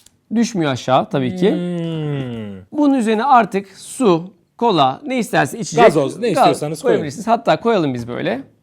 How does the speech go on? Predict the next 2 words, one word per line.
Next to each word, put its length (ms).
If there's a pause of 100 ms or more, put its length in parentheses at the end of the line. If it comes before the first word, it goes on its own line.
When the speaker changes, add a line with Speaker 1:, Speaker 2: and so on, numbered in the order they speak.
(1120)
Speaker 1:
Şöyle 680 (680)
doldurduk. 680